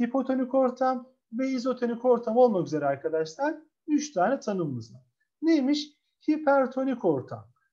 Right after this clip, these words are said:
Çok yoğun. Yani madde miktarının fazla olduğu ortam. Bakın örneğimizde ortamda kırk tane madde var.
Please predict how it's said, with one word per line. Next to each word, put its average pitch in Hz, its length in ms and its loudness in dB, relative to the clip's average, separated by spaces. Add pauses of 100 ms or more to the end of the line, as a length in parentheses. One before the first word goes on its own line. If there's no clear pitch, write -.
(120)
Çok 254 320 2
yoğun. 120 360 0 (220)
Yani 160 320 2
madde 147 420 -2
miktarının 247 600 2
fazla 226 400 2
olduğu 175 280 4
ortam. 110 420 -10 (280)
Bakın 247 500 -2 (520)
örneğimizde 143 840 0 (760)
ortamda 233 560 0
kırk - 260 -10
tane 175 240 2
madde 117 420 -8
var. 254 260 0